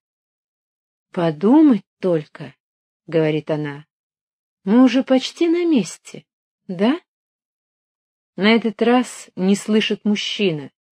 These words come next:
Он смотрит вперёд через долину на противоположную возвышенность, где стоит город. Следуя взглядом за его кнутовищем,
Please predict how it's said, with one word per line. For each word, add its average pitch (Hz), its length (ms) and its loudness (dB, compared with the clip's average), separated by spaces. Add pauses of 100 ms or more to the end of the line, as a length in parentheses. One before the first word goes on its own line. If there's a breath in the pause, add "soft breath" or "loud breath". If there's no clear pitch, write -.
(520)
Он 202 140 0
смотрит 254 440 2
вперёд 214 560 4
через 170 380 -4
долину 196 680 2 (360)
на - 120 0
противоположную 196 920 4
возвышенность, 190 920 -2 (240)
где 165 220 -2
стоит 160 500 -4
город. 147 600 -8 (1200)
Следуя 185 600 2
взглядом 165 800 -2 (300)
за 165 160 -4
его 170 240 0
кнутовищем, 170 840 -4